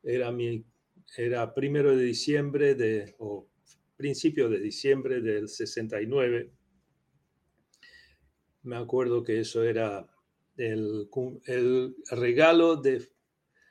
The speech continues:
de, de cumpleaños de mis padres, inscribirme en una ca-, en un lugar de karate,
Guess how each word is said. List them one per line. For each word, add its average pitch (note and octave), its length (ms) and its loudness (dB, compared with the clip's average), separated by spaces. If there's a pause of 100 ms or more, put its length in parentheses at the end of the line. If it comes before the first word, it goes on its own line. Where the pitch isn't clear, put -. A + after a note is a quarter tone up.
(200)
de, A2 600 2 (100)
de G#2+ 220 -6
cumpleaños C3 760 0
de A#2+ 120 -2
mis A2 160 -6
padres, C3 720 -2
inscribirme A#2+ 960 -6 (100)
en A2 180 -10
una A2 300 -8
ca-, G#2 400 -8
en A#2 240 -4
un A2+ 500 -4
lugar A2+ 440 -4
de G#2 120 -6
karate, B2 520 -2